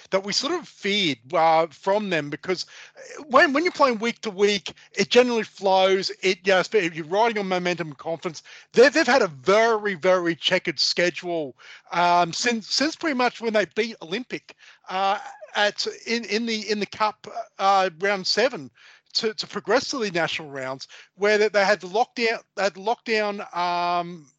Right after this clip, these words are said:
that, that those matches was sus-, was suspended. The weather intervened against, uh, Gold Coast United schedule, that scheduled fixture. So I think the fact is that, you know, they're not playing week to week and they're having to sort of adjust. That may contribute a bit, but like I said, when, when you're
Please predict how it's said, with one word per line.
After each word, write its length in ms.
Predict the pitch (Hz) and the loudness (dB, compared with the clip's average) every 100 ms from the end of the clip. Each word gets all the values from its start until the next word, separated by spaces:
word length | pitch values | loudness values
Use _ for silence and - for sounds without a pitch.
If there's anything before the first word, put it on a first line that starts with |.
| _ | _
that, 220 | 196 190 | -2 0
that 220 | 196 202 | 0 0
those 260 | 190 208 - | 0 -2 -2
matches 200 | 202 - | -6 -6
was 100 | - | -14
sus-, 220 | - - - _ | -14 -16 -20 _
was 140 | 180 - | -10 -10
suspended. 480 | - - 202 208 - - - | -6 -4 -4 -6 -14 -20 -16
The 60 | 160 | -4
weather 440 | 170 233 233 180 _ | 2 4 2 0 _
intervened 580 | 233 185 143 196 202 196 165 | -6 -6 0 0 0 -6 -6
against, 420 | 170 185 170 - | -4 -4 -4 -6
uh, 220 | 196 175 | -2 -2
Gold 320 | 160 190 190 | -2 -4 -6
Coast 300 | - 190 - | -2 -2 -2
United 420 | 156 165 202 208 - | -8 -4 -4 -4 -8
schedule, 500 | - 202 202 196 175 _ - _ | -4 -4 -4 -14 -16 _ -20 _
that 280 | 165 190 190 | -6 -2 0
scheduled 360 | - 208 202 - | 0 -2 -4 -10
fixture. 320 | 214 - 214 | -10 -8 -6
So 340 | - 220 220 | 0 2 0
I 120 | 220 277 | 0 -2
think 200 | 381 - _ | -2 -8 _
the 80 | 233 | -14
fact 300 | - 240 - | -2 -2 -2
is 120 | 226 | -4
that, 160 | 214 196 | -2 -2
you 60 | 202 | -6
know, 80 | 202 | -4
they're 100 | 190 | -4
not 220 | 233 - | -6 -8
playing 240 | 208 196 | -10 -10
week 160 | 202 - | -10 -14
to 80 | 180 | -6
week 240 | 196 202 | -4 -4
and 100 | 180 | -4
they're 140 | 185 175 - - - | -6 -8 -12 -20 -2
having 240 | 214 233 | 0 0
to 80 | 208 | -6
sort 260 | - 208 | -2 -2
of 80 | 185 | -2
adjust. 440 | 170 - 202 - - | -4 0 0 0 0
That 200 | 262 233 | 0 0
may 280 | 240 233 175 165 | -2 -2 -4 -10
contribute 500 | 202 - 208 190 175 | -16 -14 -12 -4 -4
a 40 | |
bit, 220 | 135 180 - _ - | 0 -2 -2 _ -6
but 160 | 175 - _ - - | -6 -6 _ -20 -6
like 100 | 220 | 2
I 40 | 220 | 2
said, 240 | - 190 | 2 -2
when, 200 | 233 269 170 | -2 -4 -4
when 300 | 180 302 277 | -2 -2 -2
you're 420 | 254 233 220 208 | -6 -4 -2 -2